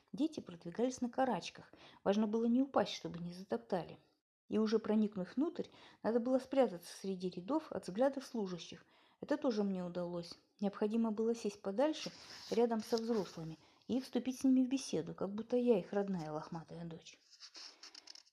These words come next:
Я увидела знаменитый номер Дурова со слоном. На арене была огромнейшая кровать с гигантской подушкой. Слон, как человек, садился на кровать, брал хоботом здоровенный будильник,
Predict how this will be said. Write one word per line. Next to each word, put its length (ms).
Я 180
увидела 400
знаменитый 560
номер 300
Дурова 500
со 160
слоном. 500
На 140
арене 340
была 380
огромнейшая 680
кровать 520
с 40
гигантской 460
подушкой. 480
Слон, 340
как 180
человек, 540
садился 460
на 120
кровать, 480
брал 280
хоботом 440
здоровенный 580
будильник, 640